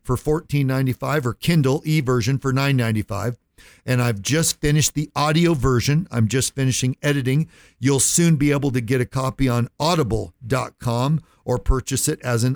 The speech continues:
audio book and download it to your, through your iTunes or Google store. You'll be able to download it to your i-, your phones, your phones. So you'll have an audio version here by the end of August out.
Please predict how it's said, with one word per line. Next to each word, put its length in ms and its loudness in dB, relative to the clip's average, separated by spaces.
audio 460 2
book 320 -4
and 100 0
download 380 0
it 160 -6
to 100 -4
your, 220 0
through 200 -2
your 160 2
iTunes 540 0
or 160 -2
Google 440 2
store. 480 0
You'll 200 2
be 120 0
able 160 0
to 80 -2
download 400 0
it 120 -12
to 80 -6
your 120 0
i-, 240 -4
your 180 0
phones, 560 -4
your 100 -8
phones. 320 -10
So 120 -6
you'll 280 -2
have 200 -6
an 160 -8
audio 380 2
version 360 0
here 380 4
by 140 0
the 120 2
end 80 4
of 120 0
August 440 -6
out. 180 -18